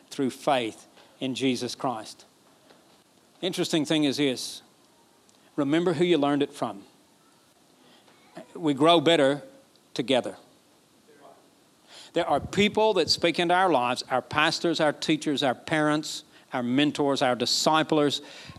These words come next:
Remember who you learned that from, because they have written around the whys that take place in your life and telling you what this word says that will keep you strong and keep you going and keep you alive and keep you in faith,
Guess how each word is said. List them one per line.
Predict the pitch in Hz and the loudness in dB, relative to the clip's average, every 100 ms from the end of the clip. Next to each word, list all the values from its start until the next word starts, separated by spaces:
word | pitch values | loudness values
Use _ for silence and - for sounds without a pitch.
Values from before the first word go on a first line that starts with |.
| - | -4
Remember | 139 131 139 185 254 254 | -2 2 4 4 6 6
who | 147 | 6
you | 220 208 208 | 4 4 6
learned | 175 208 | 6 6
that | 185 165 | 4 2
from, | 160 147 | 0 2
because | 139 139 | 0 2
they | 165 | 2
have | 180 208 | 2 2
written | 180 247 190 175 | 4 2 4 2
around | 165 165 151 | 4 2 2
the | |
whys | 127 135 190 170 143 135 | 2 4 4 4 4 2
that | - 151 | 0 -2
take | 170 156 - | 0 -2 0
place | 175 160 - | 2 2 2
in | 135 | 0
your | 143 180 | 2 4
life | 196 151 120 - - - - | 4 4 0 -6 -18 -18 -4
and | 160 143 | -4 2
telling | 220 247 180 | 4 6 6
you | 143 143 | 4 4
what | 147 151 127 | 4 2 0
this | 208 247 - | 2 2 2
word | 160 147 | 2 2
says | - 165 156 - - | 2 2 2 -2 -2
that | 160 170 | 0 4
will | 156 | 2
keep | 151 - 247 233 | 2 4 4 4
you | 208 | 0
strong | 156 - 143 139 143 | 0 0 0 2 0
and | 123 | -2
keep | - 240 - | 2 2 4
you | 202 156 | 2 4
going | 143 139 147 139 - | 6 6 4 0 -2
and | 165 160 | -2 0
keep | 175 247 240 | 4 4 6
you | 214 | 4
alive | 170 147 151 151 156 | 6 6 6 4 4
and | 170 151 | 2 2
keep | - 254 254 | 2 2 2
you | 214 196 | 2 2
in | 196 220 | 2 2
faith, | 175 - 247 240 127 151 - | 0 0 4 4 2 -4 -10